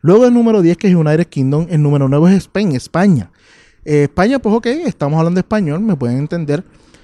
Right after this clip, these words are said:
pero vamos, la madre patria me está escuchando y está súper chévere que en España me estén escuchando este podcast.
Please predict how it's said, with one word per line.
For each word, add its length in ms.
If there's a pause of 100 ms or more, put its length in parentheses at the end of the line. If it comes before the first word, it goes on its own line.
(240)
pero 560 (180)
vamos, 440 (500)
la 140
madre 300
patria 360
me 80
está 180
escuchando 640
y 120
está 260
súper 420
chévere 380
que 80
en 60
España 340
me 80
estén 200
escuchando 420
este 200
podcast. 420